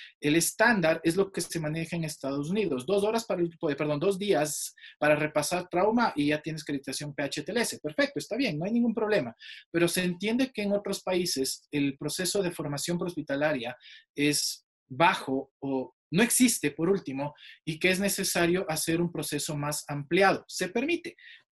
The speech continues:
Hay varios centros de entrenamiento alrededor del mundo, no solo Latinoamérica, alrededor del mundo, que dictan el P H T L S en más de dos días, que lo dictan en tres días, en cuatro días.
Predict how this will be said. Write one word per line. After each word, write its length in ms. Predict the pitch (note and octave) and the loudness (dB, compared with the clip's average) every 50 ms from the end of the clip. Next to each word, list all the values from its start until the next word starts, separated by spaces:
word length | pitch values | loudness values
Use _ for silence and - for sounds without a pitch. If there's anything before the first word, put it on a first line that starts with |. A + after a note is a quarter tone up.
| _ | _
Hay 240 | - D3 D#3 D#3 E3 | 0 2 4 4 4
varios 400 | D#3+ D#3+ E3+ G3 A3 A#3 A#3 A3 | 4 4 4 4 2 2 0 2
centros 320 | - G#3 G3+ G3 G3+ G3 E3+ | 2 0 0 2 0 0 0
de 80 | F3+ | 0
entrenamiento 800 | F3 E3+ E3+ E3 D#3+ D#3 D#3 D#3+ E3 E3+ E3 D#3 D#3 - B2+ B2 - | -2 -2 -2 -4 -4 -2 -4 -2 -2 -2 -2 -4 -6 -8 -10 -6 -6
alrededor 520 | C3 C3 - C3+ C3 C3 C3 C3 D3+ E3+ F3 | -6 -6 -4 -4 -4 -2 0 0 2 4 4
del 160 | F3+ F3 F3 | 6 6 6
mundo, 360 | F#3 F#3+ F#3 D#3+ C3+ C3+ C3+ | 4 4 4 2 2 0 -2
no 120 | C3 C3+ C3+ | -2 -2 -4
solo 540 | - - C#3 C#3+ C#3 C#3 C3+ C3 B2 A2+ | -4 -4 -2 0 2 2 2 2 0 0
Latinoamérica, 640 | A2 A2+ A#2 - A#2+ C3 C#3 D#3 D#3+ C#3+ B2 - B2 | -4 -6 -8 -8 -6 -4 0 2 2 2 2 0 -2
alrededor 400 | A#2+ A#2 B2 B2 C3 C3+ D3+ D#3 | -4 -4 -4 -4 -2 0 0 2
del 140 | D#3+ E3 E3+ | 2 2 2
mundo, 360 | E3+ D#3+ C#3+ C#3 C#3 C#3+ - _ - - - - - _ _ | 0 0 0 -2 -2 -4 -4 _ -18 -20 -20 -20 -20 _ _
que 100 | E3+ F3 | 4 6
dictan 360 | F#3+ G#3+ G3+ - G#3+ G#3+ G3+ | 6 4 2 0 0 2 4
el 120 | G3+ G3 | 2 4
P 100 | G3 G3+ | 4 4
H 220 | G3 G3 - G#3+ G3 | 2 2 2 -2 -2
T 100 | - G3 | -2 -2
L 120 | F#3 F#3 F3 | 0 0 0
S 340 | E3+ - F#3+ F#3 - - _ | 0 -2 -2 -4 -4 -6 _
en 300 | D#3+ D#3+ D#3 E3 D#3 D#3 | -4 -2 -2 0 0 2
más 360 | E3 E3+ F3 F3 F3+ F3+ E3+ | 4 4 4 4 4 2 0
de 160 | E3+ F#3 F3 E3 | 2 2 2 2
dos 320 | D3+ D3 D3 D3 D3+ D3+ | 2 0 0 -2 -4 -6
días, 400 | - A3 A3 F#3+ - - - - - | -6 -2 0 0 0 0 -4 -6 -6
que 100 | C#3 C3 | -4 -4
lo 140 | C3+ C3+ C#3+ | -2 -2 -2
dictan 440 | D#3 D#3 - - E3+ E3+ F3 E3+ - _ _ _ _ _ _ _ _ _ _ - | -2 -2 0 0 2 2 2 -2 -6 _ _ _ _ _ _ _ _ _ _ -12
en 140 | C3+ B2 A#2 | -12 -8 -4
tres 300 | - D3+ D#3+ D#3+ D3+ D3 | 0 2 2 2 2 2
días, 460 | D3+ F3+ E3+ C#3+ A#2+ A2+ - - - | 2 4 4 4 2 0 -4 -8 -10
en 140 | B2+ C3 B2 | -10 -12 -8
cuatro 380 | - - E3+ F3 F3 F#3 E3+ | -2 0 0 0 2 0 0
días. 460 | D#3+ E3 E3 D3 C3 B2 B2+ - - | 2 4 2 2 2 -2 -6 -10 -12